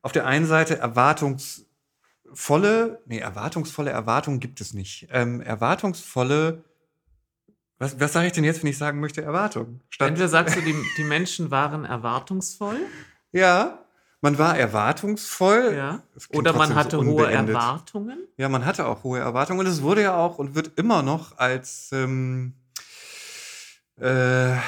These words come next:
Speaker 1: das, äh, Mittel der Wahl, ähm, verkauft. Nein, ich weiß nicht, wie ich das korrekt formulieren soll gerade.
Speaker 2: Formulier's doch in deiner Sprache.
Speaker 1: Ich, äh, versuch's anders zu formulieren.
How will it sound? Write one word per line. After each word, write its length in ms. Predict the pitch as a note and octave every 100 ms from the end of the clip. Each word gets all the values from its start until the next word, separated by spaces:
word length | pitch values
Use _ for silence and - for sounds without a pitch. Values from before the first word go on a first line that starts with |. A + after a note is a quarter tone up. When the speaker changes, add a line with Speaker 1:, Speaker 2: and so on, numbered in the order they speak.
| - - - B2 C3
Speaker 1:
das, 360 | B2+ - - C3+
äh, 340 | C3 C3 B2+ B2+
Mittel 340 | - C#3 F#3+ F3
der 220 | D#3+ D3
Wahl, 600 | D3 D#3+ C3+ A#2+ B2 C3 C3 -
ähm, 520 | - - - - C3+ C3
verkauft. 600 | - - F3+ D#3 A2 -
Nein, 220 | C3 C3+ C3
ich 140 | B2
weiß 140 | A#2
nicht, 120 | A#2+ A2
wie 60 |
ich 60 | G#2+
das 160 | G#2+
korrekt 260 | - G2 G2
formulieren 400 | A2 G#2 G#2 G#2
soll 160 | A2 A2+
gerade. 260 | A#2 A#2+ -
Speaker 2:
Formulier's 680 | - - D3+ D3+ B2+ B2+
doch 140 | - A#2
in 80 | A2+
deiner 240 | A2 G#2+
Sprache. 480 | - _ G2+ - G#2+ _ _
Speaker 1:
Ich, 320 | C#3 C3 B2+
äh, 480 | C3 B2 B2+ B2 A#2
versuch's 540 | A#2+ B2 A2 A2 -
anders 340 | - G#2+ G#2
zu 80 | -
formulieren. 480 | G#2+ A2 G#2+ G#2+ G#2+